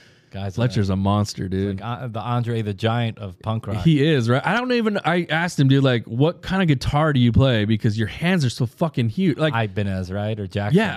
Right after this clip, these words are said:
Speaker 2: Ibanez.
Speaker 1: Ibanez.
Speaker 2: And I was like, I've been next to him. I've taken shots with them. And, like, him holding a shot glass, I didn't even,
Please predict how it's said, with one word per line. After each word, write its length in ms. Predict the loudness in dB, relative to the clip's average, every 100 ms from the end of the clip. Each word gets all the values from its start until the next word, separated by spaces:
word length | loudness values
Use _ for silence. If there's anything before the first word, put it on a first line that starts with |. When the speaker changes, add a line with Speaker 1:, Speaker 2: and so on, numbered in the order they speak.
| -2
Speaker 2:
Ibanez. 440 | 0 0 2 0 0
Speaker 1:
Ibanez. 220 | -2 -2
Speaker 2:
And 60 | -2
I 160 | 0
was 120 | 0 0
like, 300 | -2 -2 -10 _ _ -2
I've 180 | 0
been 380 | 2 4 4 6
next 220 | 4 2
to 100 | 2
him. 100 | 4
I've 180 | 2 0
taken 300 | 2 2 0
shots 340 | 0 0 0 -2
with 100 | 0
them. 240 | 0 2
And, 120 | 2
like, 300 | 2 2 -2 -4
him 220 | 0 2
holding 300 | 2 2 2
a 60 | 0
shot 400 | 0 0 0 0
glass, 340 | 0 -2 -2
I 120 | 0
didn't 140 | 2
even, 120 | 2